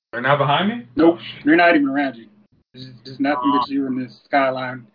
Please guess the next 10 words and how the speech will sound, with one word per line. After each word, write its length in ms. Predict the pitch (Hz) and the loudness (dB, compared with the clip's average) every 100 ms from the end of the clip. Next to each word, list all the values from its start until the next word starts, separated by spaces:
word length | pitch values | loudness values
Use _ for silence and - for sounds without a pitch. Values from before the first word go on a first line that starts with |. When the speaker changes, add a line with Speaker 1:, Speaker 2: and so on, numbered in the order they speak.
| _ _ - | _ _ -4
Speaker 2:
in 60 | |
the 60 | 139 | -2
background. 460 | 127 123 - 117 - _ _ _ _ _ _ - | 0 -2 -4 -14 -14 _ _ _ _ _ _ -4
Chief, 300 | - 220 180 | 4 4 4
what's 120 | 185 | 0
going 200 | 196 202 | 4 6
on 140 | 196 | 6
with 100 | 180 | 2
you, 140 | 180 151 | -4 -6
man? 220 | 147 135 | -6 -8